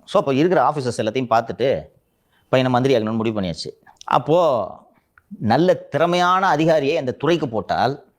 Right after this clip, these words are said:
பையனோட திறமைக்கு அந்த துறை நல்லா செயல்பட்டு விடும் என்பது கருணாநிதிக்கு தெரியும். So, அந்த அடிப்படையில் திரு அசோக் வர்தன் செட்டியை ஊரக வளர்ச்சித்துறையின் செயலாளராக போட்டு அசோக் வர்தன் செட்டியை கூப்பிட்டு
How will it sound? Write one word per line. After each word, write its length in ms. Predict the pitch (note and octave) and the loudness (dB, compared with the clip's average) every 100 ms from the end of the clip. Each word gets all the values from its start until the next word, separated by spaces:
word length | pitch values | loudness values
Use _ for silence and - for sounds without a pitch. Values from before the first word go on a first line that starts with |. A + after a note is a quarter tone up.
| _ _ C3+ | _ _ 0
பையனோட 360 | F3 E3+ C#3 | 2 2 0
திறமைக்கு 360 | A2 C3+ C3+ C3 | 0 -2 -2 -2
அந்த 120 | D3+ | -4
துறை 240 | A#2+ C3+ C3+ | -2 0 0
நல்லா 340 | A2+ B2+ - | 0 0 -2
செயல்பட்டு 460 | - A#2 C3+ A2+ G2 | -4 -2 0 -2 -2
விடும் 260 | F2 E2+ - _ _ _ _ _ | -6 -10 -16 _ _ _ _ _
என்பது 400 | A2 A2+ G#2+ E3+ A#2 | 0 2 2 0 0
கருணாநிதிக்கு 480 | C3 A#2 F#2 - - | 0 -2 -4 -10 -8
தெரியும். 280 | D#2+ G#1+ - | -8 -8 -18
So, 240 | - - D3+ | -6 0 0
அந்த 260 | B2+ F3+ | 2 2
அடிப்படையில் 600 | D#3+ D3+ D3 A2+ D#2 - - _ _ | 0 -2 -4 -6 -8 -16 -20 _ _
திரு 160 | D3 C3+ | 0 0
அசோக் 320 | A2 E3 D3 | 2 -2 -2
வர்தன் 200 | A#2+ G#2 | -2 -4
செட்டியை 340 | F#2+ F2 F#2 A#2 | -8 -6 -6 0
ஊரக 220 | C3+ C#3+ | 2 2
வளர்ச்சித்துறையின் 540 | B2+ G#2 G2+ F#2+ F2 F2 | 0 -4 -8 -12 -12 -10
செயலாளராக 640 | - G#2 C3 A#2 F2+ - | 0 2 2 0 -2 -8
போட்டு 500 | - D#2+ - D2+ A2+ | -12 -14 -12 -14 -10
அசோக் 220 | - - C#3 | -4 0 0
வர்தன் 160 | G#2 | -2
செட்டியை 220 | F#2 F2+ | -6 -8
கூப்பிட்டு 520 | E2+ G2+ - D2+ D#2+ | -4 -4 -4 -8 -10